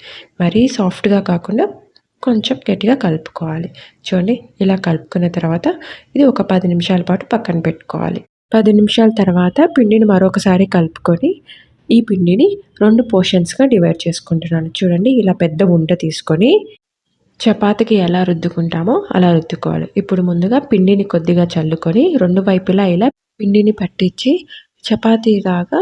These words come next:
పొడవుగా రుద్దుకుంటున్నాను. చూడండి, ఇలా రౌండ్‌గా చపాతీలాగా రుద్దుకుంటున్నాను.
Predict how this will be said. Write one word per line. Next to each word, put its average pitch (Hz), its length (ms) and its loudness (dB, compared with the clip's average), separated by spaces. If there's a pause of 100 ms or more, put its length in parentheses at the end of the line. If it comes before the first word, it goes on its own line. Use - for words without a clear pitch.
పొడవుగా 196 440 2
రుద్దుకుంటున్నాను. 165 760 -4
చూడండి, 190 380 -2
ఇలా 202 220 2
రౌండ్‌గా 180 500 0
చపాతీలాగా 190 680 0
రుద్దుకుంటున్నాను. 156 840 -8